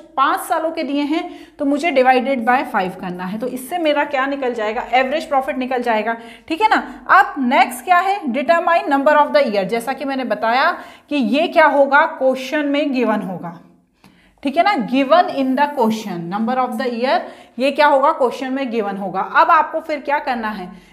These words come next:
Simple apply कर देना है formula में। क्या apply कर देना है कि देखिए, Average profit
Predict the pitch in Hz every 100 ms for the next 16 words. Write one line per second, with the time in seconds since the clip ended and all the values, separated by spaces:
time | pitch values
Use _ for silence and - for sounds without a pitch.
0 | _ - 339 349 370 427 - - - 262
1 | 262 285 311 311 277 277 285 302 311 311
2 | 226 202 196 180 185 185 254 294 277 269
3 | 294 285 277 262 254 262 262 262 - -
4 | _ - 208 208 - 180 180 - _ _
5 | _ - 294 285 339 403 - 339 330 359
6 | 359 -